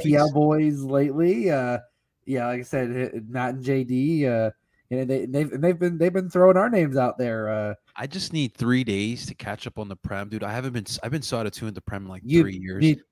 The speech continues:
Speaker 2: and I will be on the show. I'm in.
Speaker 1: You don't, you don't need to. Well, he, <laughs> you don't need to catch up right now because,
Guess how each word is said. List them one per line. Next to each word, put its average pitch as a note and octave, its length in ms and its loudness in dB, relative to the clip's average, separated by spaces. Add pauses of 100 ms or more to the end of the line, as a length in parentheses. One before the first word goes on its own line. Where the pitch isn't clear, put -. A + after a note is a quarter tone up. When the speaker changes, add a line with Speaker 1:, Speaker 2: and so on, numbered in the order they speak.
Speaker 2:
and A2 120 -2
I - 40 0
will G2 100 -4
be A2 140 0
on G2 140 -2
the F#2 60 -10
show. - 160 -10
I'm - 180 -18
in. F#2 160 -12 (160)
Speaker 1:
You E3 160 4
don't, G3+ 160 4
you F3+ 80 2
don't G#3 140 2
need G3+ 160 0
to. G3 160 4 (420)
Well, D3 360 0 (240)
he, B2 260 -6 (580)
<laughs> - 560 -20
you C3 160 4
don't C#3+ 160 2
need D#3 120 2
to E3 60 4
catch A#2 280 2
up G2+ 100 2
right G#2 160 2
now C3+ 220 4
because, G#2+ 440 -2